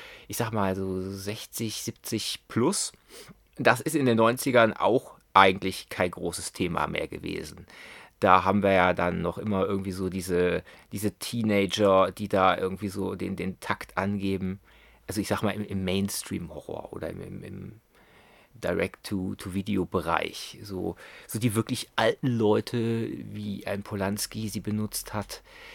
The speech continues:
sind ja jetzt eigentlich wirklich eher Mangelware. Von daher ist das hier ein, ja, ein typisches Produkt seiner Zeit optisch. Es ist, äh, hier, also der Film schmückt sich mit, mit einer scheußlichen Spät-achtziger, Früh-neunziger Ästhetik.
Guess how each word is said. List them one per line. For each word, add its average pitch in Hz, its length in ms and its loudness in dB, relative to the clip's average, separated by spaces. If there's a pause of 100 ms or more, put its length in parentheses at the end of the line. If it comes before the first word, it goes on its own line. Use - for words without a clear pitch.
(280)
sind 98 340 -4
ja 107 100 2
jetzt 101 360 0
eigentlich 98 280 -4
wirklich - 340 -10
eher 85 140 -6
Mangelware. 87 720 -6 (680)
Von 117 180 4
daher 120 340 8
ist - 180 -4
das 120 140 -2
hier - 400 -4
ein, 107 460 2 (640)
ja, 104 220 8
ein 120 240 0
typisches - 640 -4
Produkt - 560 -4
seiner 104 420 6
Zeit - 580 0
optisch. - 600 -2
Es - 300 -4
ist, - 320 -4
äh, 117 240 -2
hier, 120 320 2
also 107 180 0
der 107 80 2
Film 120 240 -4
schmückt - 540 -6
sich - 240 -8
mit, - 220 -4
mit 85 100 -2
einer 110 180 4
scheußlichen 139 840 0
Spät-achtziger, - 1040 2
Früh-neunziger 123 920 2
Ästhetik. - 760 -4